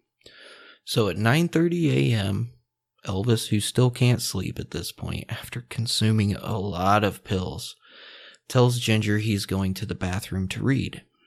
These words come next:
And Elvis takes his book that he's been reading,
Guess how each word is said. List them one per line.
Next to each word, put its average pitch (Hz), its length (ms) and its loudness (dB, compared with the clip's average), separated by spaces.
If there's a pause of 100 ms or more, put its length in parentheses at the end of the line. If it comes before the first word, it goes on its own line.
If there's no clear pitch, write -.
(440)
And - 100 -8
Elvis 113 400 2
takes - 300 0
his 120 160 2
book 90 320 -4
that 87 80 -2
he's 90 320 -8
been 85 180 -6
reading, 87 520 -6